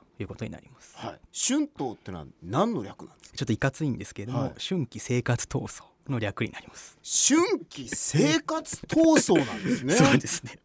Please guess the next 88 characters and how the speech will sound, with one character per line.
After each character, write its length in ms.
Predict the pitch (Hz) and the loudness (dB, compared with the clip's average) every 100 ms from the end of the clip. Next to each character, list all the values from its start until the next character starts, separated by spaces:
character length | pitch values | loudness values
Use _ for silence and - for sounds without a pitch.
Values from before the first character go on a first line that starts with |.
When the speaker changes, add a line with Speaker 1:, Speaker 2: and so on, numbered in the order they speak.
| - _ | -20 _
Speaker 1:
闘 140 | 156 | -6
争 260 | 147 160 139 | -4 -2 -4
で 80 | 117 | -4
す。 320 | - - - | -10 -8 -6
Speaker 2:
は 80 | 123 | 0
い。 40 | - - - - _ _ _ | 0 0 -6 -8 _ _ _
ま 120 | - | -2
あ、 60 | - | 0
あ 20 | |
く 180 | - 320 | -2 0
ま 140 | 302 | 2
で 60 | 247 | 2
も 100 | 185 | 0
春 320 | - 254 294 | 0 0 0
闘、 180 | - 175 | 2 0
春 260 | - 226 240 | 2 0 0
闘 220 | 180 147 | -2 -2
っ 20 | |
て 120 | - | -4
聞 20 | |
い 40 | 135 | -6
て 60 | |
ま 60 | 131 | -6
し 60 | 131 | -8
た 60 | |
が、 40 | 110 | -6
そ 180 | 190 | 0
ん 60 | 262 | 2
な 60 | 285 | 2
に 80 | |
詳 200 | 269 262 262 | 2 2 2
し 80 | - | 0
く 100 | 220 | -4
調 160 | 180 | -2
べ 60 | 190 | -2
た 80 | 147 | -2
こ 80 | |
と 60 | 131 | -2
な 60 | 151 | -4
か 60 | |
っ 40 | 143 | -4
た 100 | 110 | -8
で 20 | |
す 80 | - | -10
け 80 | |
ど、 60 | 82 - | -12 -10
春 460 | - - 330 349 - | -4 0 2 0 -4
季 140 | 135 | -8
生 340 | - - 262 294 | -6 -2 -2 0
活 300 | 320 311 - | 0 0 -2
闘 80 | |
争 60 | 277 | 0
と 80 | 285 | 2
Speaker 1:
そ 140 | - | 2
う 260 | 147 - - | -2 -6 -16
な 100 | - | -20
ん 60 | - | -20
で 80 | - | -20
す。 320 | - - _ _ | -20 -20 _ _
Speaker 2:
い 40 | 131 | -2
う 20 | |
こ 80 | 131 | -2
と。 80 | 131 | -2
ま 120 | 139 | -4
あ、 40 | 127 | -6
生 360 | - - 190 | -6 0 0
活 260 | 226 233 233 | 0 -4 -4
の 80 | 220 | -6
た 140 | 208 | -4
め 120 | 254 | -2
に 220 | 254 170 - | 0 -2 -6
戦 380 | - 139 160 | -10 -4 0
う 80 | 147 | 0
と 140 | - - | -2 -4
Speaker 1:
そ 240 | - 98 | -2 -4
う 20 | |
で 80 | - | -6
す 100 | - | -6
ね。 200 | 110 107 - - | -6 -8 -14 -4
Speaker 2:
い 120 | 120 | 2
う 80 | 127 | 2
も 100 | 123 | 2
の 100 | 120 | 0
な 100 | 80 | -4
ん 40 | |
で 60 | 65 | -10
す 120 | - | -6
ね。 280 | 135 214 | -2 0